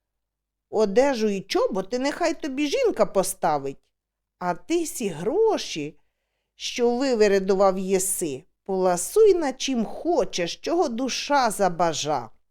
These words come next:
Оця річ до діла. Так і зроблю. Накуплю усього, що побачу, та й наїмся, щоб аж з душі перло.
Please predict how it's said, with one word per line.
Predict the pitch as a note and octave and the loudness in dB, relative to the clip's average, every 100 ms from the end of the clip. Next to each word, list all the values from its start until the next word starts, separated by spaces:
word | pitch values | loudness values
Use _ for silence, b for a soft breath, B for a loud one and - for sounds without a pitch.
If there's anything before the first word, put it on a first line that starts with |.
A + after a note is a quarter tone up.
| _ _ _ _ _ _ _ _ _ _ _ _ _ _ _ _ _ _ | _ _ _ _ _ _ _ _ _ _ _ _ _ _ _ _ _ _
Оця | G4 F#4+ - - D#4 B3 | -4 -4 -4 0 2 2
річ | D4+ A#3 | 0 -4
до | F3+ F3 | 2 2
діла. | B2 C#3+ D#3 D3 E3+ _ _ _ _ _ _ _ | 2 -4 -6 -6 -8 _ _ _ _ _ _ _
Так | C4 G#4+ A4+ - | 2 2 0 -4
і | C4 | -4
зроблю. | F#3+ F#3+ F3+ C#3 C3 - _ _ _ _ _ _ - | 0 2 2 -2 -12 -14 _ _ _ _ _ _ -4
Накуплю | A3 A3 - B4 B4 A4 F4 | -2 -2 4 8 8 6 0
усього, | D4+ - E4+ D#4 C4 | 0 -2 -2 0 0
що | - G#3+ | 0 -2
побачу, | - E3+ C#3 C4 A#4 G#4+ G4 - D4 | 0 -4 0 4 4 4 0 -4 -4
та | - G#4 | 0 2
й | G#4+ D#4+ | 4 4
наїмся, | C4 B3+ F#3 D#3 D4 D#4 A3+ - F#3 | 2 -2 -4 -4 0 0 0 0 -2
щоб | - B3 G#3+ | 0 -2 4
аж | B3 A3+ | 4 4
з | G3+ E3 F#3 | 0 -6 -10
душі | D#3 F#3 E4 E4 - - C4+ F3+ - | -6 0 2 2 -4 -4 -4 -6 -4
перло. | G#3 F3+ D#3+ D3 D3 D3 - | 2 2 2 0 -2 -2 -4